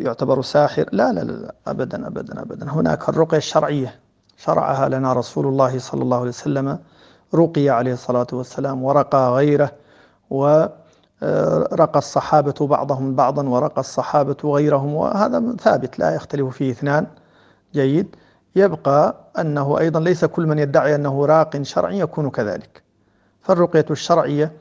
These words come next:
تكون بالأذكار والأدعية المعروفة وبالآيات وبالصور كال-، كالمعوذتين والإخلاص وآية الكرسي، وه-،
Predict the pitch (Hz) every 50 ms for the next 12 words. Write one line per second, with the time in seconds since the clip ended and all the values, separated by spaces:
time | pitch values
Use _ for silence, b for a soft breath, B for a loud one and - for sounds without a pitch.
0 | _ _ _ - - - - 175 165 151 139 131 139 - 131 139 127 - - 151
1 | 147 143 147 147 139 139 139 - - - 151 - 147 151 151 - - 170 165 147
2 | 131 123 113 - - - - - _ _ _ _ _ _ _ - - - - 151
3 | 151 156 165 - - - - - - - - - - 147 147 143 147 156 156 147
4 | 143 - - 143 156 - 143 135 - - - 160 151 147 147 147 - 151 - 139
5 | 147 143 - - 160 b b b b b b b - - 143 147 151 147 151 -
6 | - - 151 147 131 143 147 151 151 143 151 151 - 151 143 139 139 139 139 143
7 | 147 - - 156 - - 147 147 151 156 165 151 - - - - - 160 143 135
8 | - 165 160 - 170 147 - - - 147 156 165 156 151 - - -